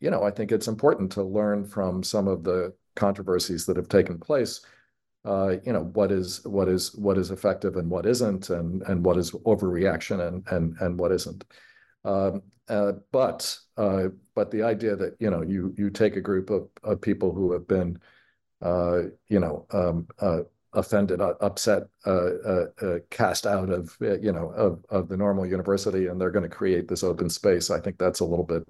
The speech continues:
uh, a little bit preposterous. So, um, uh, you know, so, so, uh, but, but that is not to say, and again, to go back to your, uh, to your larger framing of the question, it's not to say that there aren't things that, you know, critiques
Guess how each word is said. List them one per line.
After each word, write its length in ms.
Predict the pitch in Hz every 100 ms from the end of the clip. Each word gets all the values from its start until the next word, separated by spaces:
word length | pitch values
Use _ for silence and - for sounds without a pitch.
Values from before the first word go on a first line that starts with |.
| -
uh, 140 | 92 78 - _ _ - - _ _ _ _ _ _ -
a 220 | - 85
little 180 | 87 85
bit 180 | 85 -
preposterous. 600 | 90 95 90 - - -
So, 300 | 143 113 113
um, 460 | 131 107 104 104 104 -
uh, 240 | 123 104 101
you 300 | 101 - -
know, 60 | -
so, 360 | - 123 107 -
so, 640 | - - 127 113 104 101 101 -
uh, 40 | 120 156 139 -
but, 160 | 135 147 139 - - -
but 160 | 139
that 160 | 165 156
is 80 | 143
not 220 | 170 208
to 80 | 127
say, 240 | - 78
and 140 | 104 107
again, 240 | 101 117
to 80 | 101
go 100 | 104
back 200 | 101 101
to 80 | 101
your, 340 | 95 90 87 _ _ -
uh, 220 | 98 92
to 140 | - 101
your 200 | 92 85
larger 420 | 98 95 95 87
framing 400 | - 110 117 104
of 80 | 82
the 80 | 87
question, 560 | 135 233 - 92 95 - - _ _ _ -
it's 100 | -
not 160 | 147
to 80 | 147
say 160 | - 110 -
that 140 | 104
there 180 | 113 107
aren't 260 | 123 117 120
things 320 | 113 104 101
that, 280 | 104 90 -
you 100 | 151
know, 140 | 113 90
critiques 720 | - 98 110 101 - -